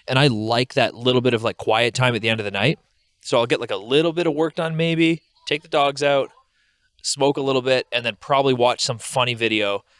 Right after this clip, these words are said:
and kinda, like, laugh, and then I wake up and it's the morning. It's really, like, it's just a nice process. But if I, if we run out or, like, she doesn't buy some and there's just nothing in the house, I don't panic. I just go, like, "All right, whatever, I'll just, I'll still listen to some podcast," but I might listen to something that's a little more deep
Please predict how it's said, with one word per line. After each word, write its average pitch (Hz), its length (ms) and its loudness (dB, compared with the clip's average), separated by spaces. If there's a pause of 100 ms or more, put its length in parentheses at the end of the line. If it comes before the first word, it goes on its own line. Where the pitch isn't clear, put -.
(280)
and 113 120 -4
kinda, 131 220 0
like, 113 220 0 (680)
laugh, 131 360 0
and 123 100 -6
then 117 80 0
I 110 80 0
wake 113 240 0
up 107 120 0
and 110 80 -10
it's 101 140 -10
the 110 60 -12
morning. 101 320 -6 (140)
It's 104 180 -18
really, 135 320 4
like, 113 220 0 (280)
it's - 140 -8
just 190 120 -2
a 143 60 -2
nice 117 380 -2
process. 107 680 -6 (500)
But 127 100 2
if 123 100 -2
I, 113 180 0 (320)
if - 160 -8
we 135 80 2
run 123 300 2
out 123 180 2
or, 107 60 -2
like, 92 140 -6
she - 180 0
doesn't 107 240 -4
buy 104 220 0
some 101 200 -4
and 101 60 -10
there's 101 120 -8
just 110 160 -10
nothing 107 240 -6
in 101 80 -12
the 95 60 -14
house, 104 220 -4
I 101 40 -8
don't 104 140 -8 (200)
panic. 98 480 -8 (580)
I 92 100 -4
just - 260 -6
go, 98 200 -2
like, 98 320 -4
"All 139 60 0
right, 139 180 0
whatever, 127 280 0
I'll 127 80 -2
just, - 180 -8
I'll - 80 -8
still 120 200 -4
listen 113 240 -8
to 104 60 -8
some 104 200 -4
podcast," 104 500 -2
but 98 80 -4
I 104 60 -2
might 104 180 -4
listen 113 220 -8
to 110 60 -10
something 110 260 -6
that's 104 120 -10
a 117 40 -2
little 104 180 -4
more 107 220 -4
deep 117 320 -8